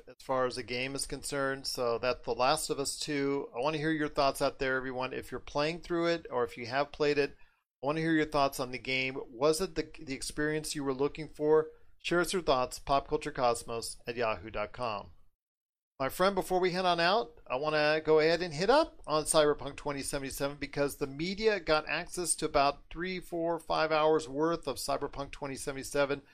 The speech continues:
It showed the three different story arcs you can start off on as far as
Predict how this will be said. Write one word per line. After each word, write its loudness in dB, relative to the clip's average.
It -2
showed 4
the -2
three 0
different 0
story 4
arcs 4
you -8
can -4
start 4
off 4
on 0
as -6
far 2
as -6